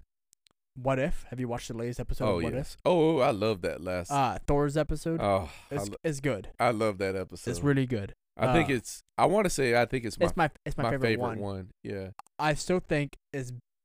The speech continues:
Speaker 1: going into my theory from last week's episode that that's gonna start merging stuff, 'cause it looks like the Watcher is getting very confused.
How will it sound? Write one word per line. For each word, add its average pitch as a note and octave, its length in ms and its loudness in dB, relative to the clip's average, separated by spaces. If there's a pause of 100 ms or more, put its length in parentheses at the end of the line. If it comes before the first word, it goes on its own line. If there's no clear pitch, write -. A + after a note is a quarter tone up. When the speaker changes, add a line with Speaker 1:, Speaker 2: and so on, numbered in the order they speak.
(320)
Speaker 1:
going C#3+ 300 2
into C#3+ 160 -4
my D3+ 140 -2
theory C#3+ 340 0
from D3 160 -10
last C#3 240 -4
week's C3 180 -6
episode A2 500 -8 (640)
that B2+ 320 -2
that's B2+ 220 -4
gonna C3+ 160 -4
start B2 220 -8
merging B2 380 -8
stuff, - 340 -12
'cause B2 140 -8
it A2+ 80 -8
looks D#3+ 280 -4
like E3+ 140 -4
the D3+ 80 0
Watcher B2+ 560 -4 (480)
is A2 140 -10
getting A2+ 300 -4
very A#2 420 -4
confused. A#2 800 -6